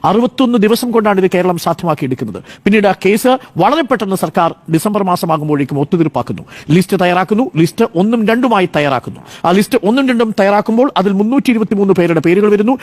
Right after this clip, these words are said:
എഴുപത്തൊൻപത് പേർക്ക് പണം, ആ, നൽകിയാൽ അവർ, ആ, അവർ ഓക്കെയാണ് എന്ന നിലപാട് അറിയിക്കുന്നു. പ്രതിഷേധങ്ങൾ ഉണ്ടാവുന്നു. ഇതൊക്കെ നമ്മൾ കണ്ടു. പക്ഷേ ഏറ്റവും പ്രധാനപ്പെട്ട ചോദ്യം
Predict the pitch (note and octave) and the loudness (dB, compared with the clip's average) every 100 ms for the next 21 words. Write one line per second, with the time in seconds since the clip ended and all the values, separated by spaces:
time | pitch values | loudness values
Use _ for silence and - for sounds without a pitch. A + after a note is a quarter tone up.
0 | - E3 G#3+ G#3+ G3+ F#3+ F3 D3+ D#3+ E3 | -2 0 0 0 0 0 0 0 -2 0
1 | F3+ G#3 - - E3 E3 D#3+ F#3 F#3+ E3+ | -2 -4 -10 -4 0 0 0 0 2 2
2 | C3+ - D#3+ E3 - E3 D3+ C#3+ D3 E3 | 0 -2 -2 -2 -2 0 0 0 0 -2
3 | F3+ D#3+ E3+ A3 F3 D3+ D3+ D#3 D3+ D3 | -2 -2 -2 0 0 0 -2 -4 -2 0
4 | D#3 D3+ C3 B2 A2 F2+ - - A#3 C4+ | 0 0 -2 -4 -6 -12 -16 -4 0 2
5 | D4+ C#4+ C4 G#3+ E3 C#3 F#3+ G#3 F#3 D#3+ | 0 0 -2 0 0 0 -2 0 0 0
6 | B2+ A#2+ B2 G3 A#3+ B3 - C4+ G#3+ C3+ | -2 -6 -6 -2 -2 0 2 2 0 -2
7 | F#3+ G3 E3+ D#3 C#3 B2 | -2 -2 -4 -4 -4 -4